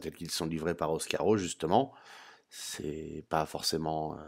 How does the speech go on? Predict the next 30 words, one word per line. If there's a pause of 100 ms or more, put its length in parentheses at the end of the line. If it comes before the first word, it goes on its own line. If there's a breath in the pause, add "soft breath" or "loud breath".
(180)
très
révélateur
de
ce
que
vous
pourrez
expérimenter
en
commandant
chez
eux,
puisque
le
carton
et
les
pièces
dépendent
grandement
de
ce
qu'on
commande, (800 loud breath)
mais
ça
vous
donnera
une
idée.